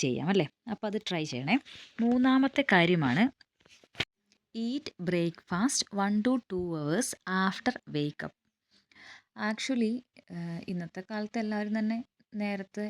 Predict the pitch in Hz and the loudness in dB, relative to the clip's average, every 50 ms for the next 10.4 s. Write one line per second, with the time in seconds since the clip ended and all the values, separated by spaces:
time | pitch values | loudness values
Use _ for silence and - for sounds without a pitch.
0 | - - - - - 208 185 180 208 208 202 196 196 190 - 202 202 208 190 190 | -8 -12 -12 -6 -4 -4 -2 0 2 2 2 2 0 -2 -2 -2 -2 -2 -2 -4
1 | - - 190 190 185 180 175 185 196 190 - 160 147 147 147 165 190 - 214 202 | -6 -6 -6 -4 -4 -4 -2 -4 -4 -4 -4 -4 -4 -4 -6 -6 -6 -6 -6 -6
2 | - - 226 233 - 202 196 196 196 202 208 208 208 214 185 165 185 180 - - | -4 -6 -6 -4 -2 -2 -2 -2 -2 -2 -2 -2 -2 -2 -2 -2 -2 -4 -2 0
3 | 226 214 185 175 - 175 170 160 160 - - 165 160 160 160 - - - - - | 2 2 2 2 0 0 -2 -2 -2 -4 -4 -4 -4 -4 -4 -6 -10 -18 -20 -20
4 | _ - - 196 196 202 - 220 202 - 202 190 - 185 160 175 156 - 165 165 | _ -10 -6 -6 -4 -4 -2 -2 -2 0 0 0 0 -2 -2 -4 -2 -4 -4 -4
5 | 170 160 - 151 151 151 156 156 151 151 156 156 151 156 - _ _ _ - - | -4 -4 -2 -2 -2 0 0 -2 -2 -2 -2 -2 -2 -4 -6 _ _ _ -6 -4
6 | 226 214 214 226 226 233 233 226 - 202 190 190 190 190 196 185 165 156 156 160 | -2 -2 0 0 0 0 0 2 2 2 2 4 4 4 4 4 2 0 0 -2
7 | 160 156 156 156 160 - - 196 - - 214 - - 190 185 185 185 190 190 196 | -2 -2 -2 -4 -4 -4 -4 -4 -4 -4 -8 -6 -4 -2 0 0 2 0 0 0
8 | 196 196 190 190 - 175 165 _ - 220 226 240 233 - 190 170 165 165 170 165 | -2 -2 -2 -2 -2 -2 -4 _ -6 -6 -4 -2 -2 0 0 0 0 0 -2 -2
9 | 165 - 160 151 147 151 160 160 147 139 143 160 - 156 156 160 160 160 - - | -2 -2 -4 -4 -2 -2 -2 -2 -2 -2 -2 -4 -4 -2 0 0 0 0 -2 -2
10 | - 185 175 - - - 190 | -4 -4 -4 -2 -2 -4 -4